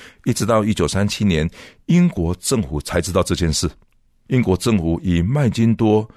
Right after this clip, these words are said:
是普世最早率先进入南极海做科学的研究，而英国的政府竟然声称南极海就是英国的领海。麦金多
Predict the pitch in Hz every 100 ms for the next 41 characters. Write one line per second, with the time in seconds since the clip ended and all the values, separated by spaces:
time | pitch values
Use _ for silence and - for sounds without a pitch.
0 | - - - - - 110 107 - 160 131
1 | - - 190 139 - 73 62 - - 170
2 | 139 104 - 117 110 - - 147 113 113
3 | 85 71 82 92 87 - - _ _ _
4 | - 101 - _ - - 135 131 - 71
5 | 127 135 98 76 - _ _ _ 87 90
6 | - _ 147 160 160 87 82 - 113 78
7 | 71 - - 196 110 92 - - 143 143
8 | 135 143 - - - - 160 180 147 151
9 | - - 67 80 _ - 185 143 - 120
10 | - - 170 180 156 - - 73 73 87
11 | 85 - - _ _ _ _ _ _ _
12 | - 95 92 92 85 87